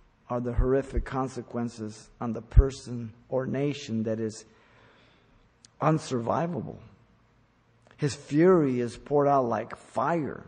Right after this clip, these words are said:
and the rocks are thrown down by him. "He who was without sin, let him cast the first stone." The only one that could cast a stone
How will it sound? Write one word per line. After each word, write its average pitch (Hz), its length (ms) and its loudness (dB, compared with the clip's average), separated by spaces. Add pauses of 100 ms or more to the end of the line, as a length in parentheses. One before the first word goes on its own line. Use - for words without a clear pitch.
(920)
and 127 160 -6
the 123 80 -2
rocks 131 560 -2
are 113 140 -2
thrown 107 580 -4 (520)
down 147 360 -2
by 101 200 -8 (240)
him. 165 280 -8 (3000)
"He 131 200 -4
who 139 100 0
was 123 100 -2
without 123 340 0
sin, 127 240 -6
let 117 140 -2
him 113 100 -4
cast 120 280 -6
the 117 60 -10
first 113 360 -8
stone." 123 420 -10 (240)
The 127 120 -2
only 135 200 0
one 120 220 0
that 117 160 -4
could 175 240 -8
cast 123 260 -6
a 113 60 -8
stone 127 520 -6